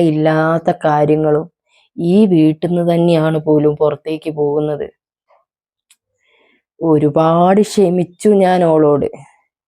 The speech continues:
പക്ഷെ ഇനി ഉമ്മാൻ്റെ മോളെ പറയാന്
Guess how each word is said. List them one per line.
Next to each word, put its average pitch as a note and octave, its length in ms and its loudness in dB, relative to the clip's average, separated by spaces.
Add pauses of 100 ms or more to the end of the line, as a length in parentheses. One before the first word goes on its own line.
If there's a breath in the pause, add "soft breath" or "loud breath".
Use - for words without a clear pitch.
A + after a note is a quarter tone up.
(1080 soft breath)
പക്ഷെ D#3+ 340 -6 (2250 soft breath)
ഇനി F3 180 0 (140)
ഉമ്മാൻ്റെ D#3+ 400 0
മോളെ D#3 240 0 (100)
പറയാന് D3+ 420 -2